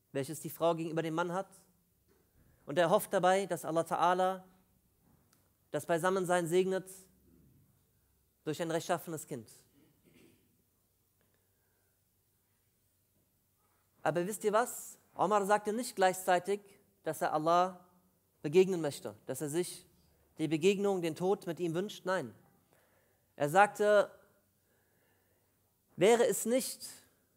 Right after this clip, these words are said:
für das Laufen für Allah, für sein Laufen für Allah, für sein Unterwegssein für Allah, und wäre es nicht dafür, dass er auf einem harten Boden für Allah schlafen darf,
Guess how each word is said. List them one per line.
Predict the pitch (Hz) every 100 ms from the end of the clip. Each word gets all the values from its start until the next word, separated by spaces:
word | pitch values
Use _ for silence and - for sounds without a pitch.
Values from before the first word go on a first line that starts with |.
| _ _ _ _ _ _ _ _ _ _ -
für | 180
das | 180 175
Laufen | 180 226 285 - 240
für | - 214
Allah, | 175 165 143 110 101 - _ _ _ _ _ _ _ _
für | -
sein | 139 165
Laufen | 160 226 - 202
für | 196 160
Allah, | 139 117
für | 143
sein | 170
Unterwegssein | 190 214 208 254 - 226 208
für | - 196
Allah, | 160 147 139 107 - _ _ _ _ _ _ _ _ _ _ _ _ _ _ _ _ _ _ _ _
und | 139
wäre | 180 220
es | 220 -
nicht | 226 220 214
dafür, | 220 220 226 226 240 - _ _ _ _
dass | 170 170
er | 196 180
auf | 190
einem | 190 170
harten | 208 226 190
Boden | 185 233 208 131 107 - _
für | - 214
Allah | 190 190
schlafen | 180 185 180 170 139
darf, | 117